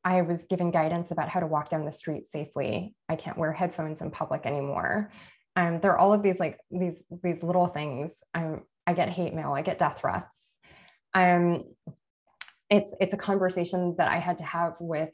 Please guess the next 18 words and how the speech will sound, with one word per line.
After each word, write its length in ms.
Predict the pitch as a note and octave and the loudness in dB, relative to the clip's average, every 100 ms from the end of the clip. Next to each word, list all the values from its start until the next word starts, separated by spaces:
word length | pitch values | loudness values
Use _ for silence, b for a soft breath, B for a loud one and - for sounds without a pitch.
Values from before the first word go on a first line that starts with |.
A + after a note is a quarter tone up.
| - | -10
academic 440 | E3 E3+ D3+ D#3 | -8 -6 -4 -6
institutions 800 | D#3+ - E3 E3+ D#3+ D#3+ D3+ D#3+ - D#3 | -8 -8 -8 -6 -4 -4 -6 -8 -8 0
that 220 | D#3+ D3 | 0 2
were, 480 | E3 D3+ D3 D3+ - - | 0 0 0 -2 -8 -8
were, 520 | E3+ D#3 D3+ D3 - E3 | -2 0 0 -2 -4 -4
um, 400 | D#3 D3 F2+ - _ _ _ _ _ - - | -2 -2 -6 -10 _ _ _ _ _ -8 0
making 340 | F3+ E3+ E3+ | 0 0 0
me 320 | D#3 D#3 C#3 - F3+ | 0 0 -2 -2 -2
job 260 | - D3 D3 | 2 2 2
offers. 500 | C3+ - - G#3 - B B B B B - | -2 -4 -8 -8 -12 B B B B B -4
Um, 440 | E3+ D#3+ D3+ C#3 - _ _ - - | -2 -2 -4 -6 -10 _ _ -12 -2
people 500 | G#3+ G#3+ F#3 E3 F3 | 4 6 8 6 4
get, 400 | F3+ E3+ - - _ - | 4 4 2 -6 _ -4
people 260 | B3+ A#3+ A3+ | 0 2 2
who 100 | G#3+ | 2
work 320 | F3 G#3 G#3 | 4 2 0
with 180 | E3+ D#3 | -10 -8
me 240 | D3 - | -10 -8